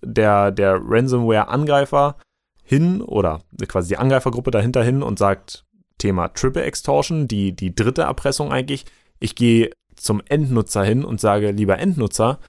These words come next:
von dir habe ich übrigens bei meinem Hack gegen Unternehmen ähm, Daten erlangt,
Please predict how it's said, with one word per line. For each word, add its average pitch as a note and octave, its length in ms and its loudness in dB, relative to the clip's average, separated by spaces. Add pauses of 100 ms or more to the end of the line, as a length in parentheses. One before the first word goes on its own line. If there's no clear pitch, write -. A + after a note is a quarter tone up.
(140)
von G2+ 240 -2
dir E3+ 220 2
habe A#2 180 2
ich A2 100 -4
übrigens B2 420 0
bei G2+ 180 0
meinem G2+ 240 0
Hack C3+ 360 -4
gegen G2+ 260 0
Unternehmen C3 680 0 (380)
ähm, G2+ 420 2 (180)
Daten C#3 300 0
erlangt, F#2+ 540 -2